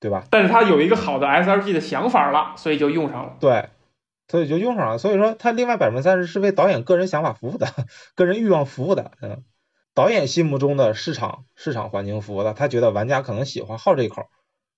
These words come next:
Speaker 1: 啊，他就是硬上了这个东西。因为游戏里面的一种每，每一个 gameplay，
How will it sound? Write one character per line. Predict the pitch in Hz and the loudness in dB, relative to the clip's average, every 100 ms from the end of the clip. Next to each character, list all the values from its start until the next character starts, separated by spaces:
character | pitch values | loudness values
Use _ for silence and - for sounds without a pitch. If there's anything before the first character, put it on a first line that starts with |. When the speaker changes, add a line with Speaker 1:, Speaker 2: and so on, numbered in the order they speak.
| _ _ | _ _
Speaker 1:
啊， | 110 107 104 | -6 -4 -4
他 | 110 | -4
就 | 107 110 | -4 -4
是 | 107 107 101 95 | -4 -4 -4 -6
硬 | 143 127 | -6 -2
上 | 139 131 | 0 0
了 | |
这 | 104 | -2
个 | 104 | -6
东 | 104 | -8
西。 | 101 110 | -8 -6
因 | 180 | -4
为 | 202 | -4
游 | 135 127 | -2 -2
戏 | 147 | -2
里 | 202 120 | -4 -4
面 | 107 | -4
的 | 139 | -4
一 | 151 | -4
种 | 120 104 | -4 -4
每， | 98 113 160 | -4 -2 -2
每 | 139 113 | -4 -4
一 | 101 104 | -4 -8
个 | 120 190 156 110 | 0 4 4 2
gameplay， | - 131 107 104 92 | 0 -2 -2 -4 -6